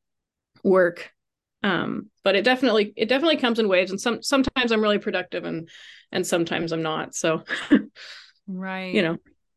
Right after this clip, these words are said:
Speaker 2: Well, I'm just yes and amen over here,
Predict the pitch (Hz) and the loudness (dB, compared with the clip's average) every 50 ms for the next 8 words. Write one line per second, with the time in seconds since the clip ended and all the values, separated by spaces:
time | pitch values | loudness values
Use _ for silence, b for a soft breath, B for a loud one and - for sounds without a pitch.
0 | _ _ _ _ _ _ _ _ _ b b b _ - 226 226 226 220 214 208 | _ _ _ _ _ _ _ _ _ b b b _ 0 2 4 6 6 4 2
1 | - - 208 220 262 285 285 285 262 233 - 226 214 - - 202 208 208 202 - | 2 0 2 2 2 2 2 0 0 -2 -4 -6 -10 -8 -4 -2 -2 -2 -2 -2
2 | 240 233 214 196 190 190 185 180 165 160 156 165 165 165 175 - - - - | -4 -6 -4 -6 -6 -6 -6 -6 -6 -8 -8 -10 -12 -12 -12 -14 -14 -16 -18